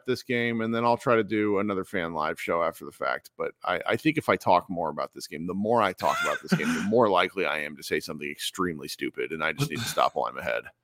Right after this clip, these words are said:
Speaker 2: Let's keep your blood pressure
Speaker 1: No, it's not
Speaker 2: up,
Speaker 1: blood
Speaker 2: right?
Speaker 1: pressure. Like, I'm already, like, I get, I, I try not to let fans yelling at me affect my takes, but, like,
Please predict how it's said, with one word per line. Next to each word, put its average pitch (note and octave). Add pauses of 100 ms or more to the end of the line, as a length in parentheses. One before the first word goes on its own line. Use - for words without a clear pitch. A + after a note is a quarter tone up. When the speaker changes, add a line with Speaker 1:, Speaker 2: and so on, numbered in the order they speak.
(120)
Speaker 2:
Let's D3
keep E3
your C#3+
blood A#2
pressure A2+ (100)
Speaker 1:
No, A3+
it's G3
not G#3
Speaker 2:
up, -
Speaker 1:
blood C#3+
Speaker 2:
right? -
Speaker 1:
pressure. A#2
Like, A2
I'm F3+
already, E3
like, C#3+
I F3
get, F3
I, C#3+
I D3
try G3
not F#3+
to D#3+
let B2
fans A2
yelling G2
at E2
me F2+
affect E2+
my F2
takes, D#2+
but, F#2+
like, F#2+